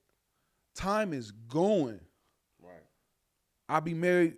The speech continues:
Speaker 1: uh, for five years in December. Like, time is going.
Speaker 2: Right.
Speaker 1: And what if that thing, and this is my thoughts for real, like, what if that thing that God put on my heart,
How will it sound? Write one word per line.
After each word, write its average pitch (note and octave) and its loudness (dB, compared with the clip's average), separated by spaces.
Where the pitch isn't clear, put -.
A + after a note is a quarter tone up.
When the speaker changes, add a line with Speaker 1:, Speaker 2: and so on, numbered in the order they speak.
Speaker 1:
uh, C3 0
for - -8
five E3 0
years F3 -6
in D3+ -8
December. C#3+ -6
Like, G#2 -6
time G3 -2
is B2+ -10
going. B2+ 0
Speaker 2:
Right. D#2+ -20
Speaker 1:
And D3+ -4
what F3+ -2
if F#3+ 2
that D#3 -2
thing, E3+ -6
and D3 -2
this G3 -2
is C#3 -8
my D#3+ 0
thoughts B2+ -4
for A#2+ -12
real, A#2 -6
like, A2 -6
what E3+ 0
if F#3 0
that D#3+ -2
thing D#3 -4
that C3+ -6
God D#3+ 4
put D#3+ 8
on D#3+ -2
my D3+ 0
heart, C#3 -2